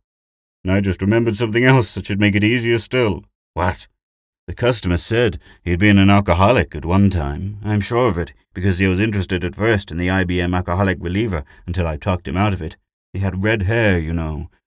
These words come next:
and I've had a theory for some time about redheadedness and alcoholism. It seems." "Excellent," Rath said. "Alcoholism will be on his records. It narrows the search considerably."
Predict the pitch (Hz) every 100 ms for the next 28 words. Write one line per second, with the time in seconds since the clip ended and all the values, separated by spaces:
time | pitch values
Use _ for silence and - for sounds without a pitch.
0 | _ 101 117 135 104 - 123 104 87 -
1 | 107 98 101 98 85 73 82 73 92 87
2 | 98 90 76 - 69 87 95 73 71 -
3 | 76 - - 131 110 92 - 92 104 -
4 | 76 98 76 - _ _ _ 71 67 -
5 | - - - _ _ _ 82 101 - 78
6 | 87 73 73 73 82 76 71 95 107 82
7 | 62 - - _ _ _ - 78 98 95
8 | 73 - 98 87 - 73 - 120 85 -
9 | - _